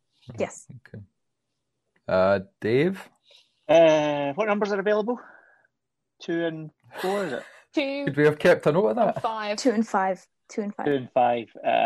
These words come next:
Speaker 2: my
Speaker 3: Um,
Speaker 2: God.
Speaker 3: ah, this, it, it, uh,
Speaker 4: Jesus.
Speaker 3: I don't like the odds. There's a fifty percent odds I'm gonna get the thing I bought myself. Um,
Speaker 4: <laughs>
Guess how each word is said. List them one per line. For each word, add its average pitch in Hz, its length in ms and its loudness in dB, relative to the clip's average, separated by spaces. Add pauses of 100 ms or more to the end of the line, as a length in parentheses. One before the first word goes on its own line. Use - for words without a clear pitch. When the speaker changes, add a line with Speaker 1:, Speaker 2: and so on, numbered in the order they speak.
(360)
Speaker 2:
my 117 200 0
Speaker 3:
Um, 113 100 -6
Speaker 2:
God. 92 380 -6 (800)
Speaker 3:
ah, 120 260 -6
this, 143 260 -10
it, 135 140 -10
it, - 200 -8
uh, - 260 -12 (520)
Speaker 4:
Jesus. 226 240 -12 (320)
Speaker 3:
I 180 80 6
don't 233 140 6
like 220 140 6
the 147 80 6
odds. 165 240 6
There's 151 240 -2
a 156 100 2
fifty 226 280 2
percent 185 260 -2
odds 143 240 2
I'm 139 100 -2
gonna 135 200 -2
get 131 120 -4
the 127 60 -4
thing 139 200 0
I 131 40 4
bought 120 260 0
myself. 143 380 0 (800)
Um, 151 400 6
Speaker 4:
<laughs> - 40 4